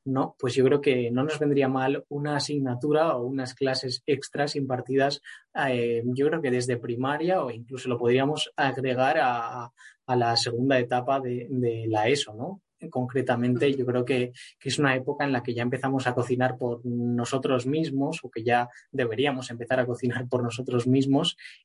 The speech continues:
Speaker 1: y, y eso es, no cabe duda que estaría genial.
Speaker 2: Sí,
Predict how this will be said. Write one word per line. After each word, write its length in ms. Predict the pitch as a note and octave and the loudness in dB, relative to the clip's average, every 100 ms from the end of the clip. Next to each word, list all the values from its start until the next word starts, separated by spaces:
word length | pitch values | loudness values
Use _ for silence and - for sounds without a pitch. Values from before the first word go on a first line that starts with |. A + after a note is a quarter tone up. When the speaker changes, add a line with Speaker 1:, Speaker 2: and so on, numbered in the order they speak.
| _ | _
Speaker 1:
y, 560 | D#3 C3+ C3 B2 B2+ - | -4 -2 -2 -2 -4 -6
y 400 | C#3+ B2 B2 A#2 | -6 -6 -2 0
eso 200 | A2 C3+ | 2 0
es, 200 | B2 - | 0 -2
no 220 | B2 A#2 | -2 0
cabe 200 | C3 B2 | 2 4
duda 220 | A#2+ A#2+ | 4 2
que 160 | A#2+ A#2+ | 0 -2
estaría 500 | A#2 A#2 A#2 A#2 A2+ | -4 -6 -2 -2 -2
genial. 400 | A2+ G#2+ G#2+ A2 _ _ _ _ _ _ _ _ _ _ - | -6 -8 -8 -10 _ _ _ _ _ _ _ _ _ _ -6
Speaker 2:
Sí, 460 | - E3+ D3 C3+ | 0 2 2 -2